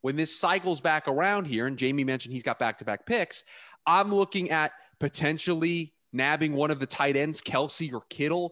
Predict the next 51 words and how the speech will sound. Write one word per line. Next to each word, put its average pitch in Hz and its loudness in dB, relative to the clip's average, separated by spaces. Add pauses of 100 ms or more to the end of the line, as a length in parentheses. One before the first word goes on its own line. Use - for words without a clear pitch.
could 165 -2
be 175 0
an 170 0
option 170 -2
there 165 -2
for 170 -4
me. 170 0 (220)
I 123 2
look 135 0
at 160 -2
the 160 0
wide 135 2
receiver 156 -2
group. 151 0
There's 107 -2
still 156 0
some 151 -2
names 120 -2
there. 131 4
A 131 0
J 117 0
Brown, 143 0
D 123 -2
K 107 -2
Metcalf. 139 0 (280)
There 117 0
are 110 0
still 165 0
some 160 -2
names 147 -2
on 127 0
the 113 -2
board 107 -2
there. 151 4
DeAndre 120 -2
Hopkins. 147 -2 (220)
So 170 0
I 170 2
think 143 -4
this 214 2
team 190 -4
put 180 -8
themselves 143 -4
in 123 -4
a - -4
really 143 0
nice 143 0
position 120 -4 (260)
to - -10
get 117 -2
a 110 -2